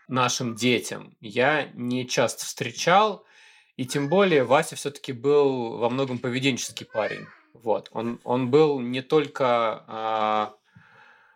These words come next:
речевая была задержка и, а, когнитивная, но ещё были поведения всё-таки, вот, и поведения были не самые простые. То есть он убегал,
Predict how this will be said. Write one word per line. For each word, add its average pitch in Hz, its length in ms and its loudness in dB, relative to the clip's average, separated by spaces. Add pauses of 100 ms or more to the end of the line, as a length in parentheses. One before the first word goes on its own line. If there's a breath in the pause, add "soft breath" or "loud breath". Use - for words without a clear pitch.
(320 soft breath)
речевая 175 500 2
была 123 260 -4
задержка 117 880 -4
и, 110 640 -4 (440)
а, 107 360 -6
когнитивная, 113 720 -6
но 110 160 -4
ещё 156 600 4
были 127 380 -4
поведения 123 640 -2
всё-таки, 160 640 -4
вот, 110 360 -2
и 110 40 -10
поведения 123 600 -4
были 131 320 -2
не 120 140 -2
самые 117 380 -2
простые. 110 500 -8
То - 100 -14
есть - 160 -16
он - 100 -14
убегал, 175 640 2